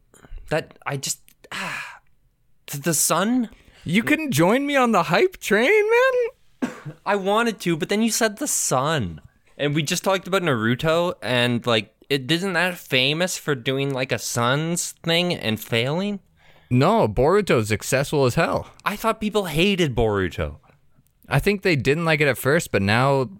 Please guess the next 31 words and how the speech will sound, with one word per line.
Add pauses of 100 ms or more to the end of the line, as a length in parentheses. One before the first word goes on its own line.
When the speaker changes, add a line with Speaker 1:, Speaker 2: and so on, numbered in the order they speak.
Speaker 2:
it's
fucking
ramping
up
and
they
love
it. (760)
<laughs>
Speaker 1:
Maybe
Speaker 2:
I'm
Speaker 1:
it's
Speaker 2:
pretty
Speaker 1:
just
those
Speaker 2:
sure.
Speaker 1:
growing
pains,
like (240)
Gohan.
May-, (220)
maybe
people
treated
Gohan
like
that
too.
I
don't
remember.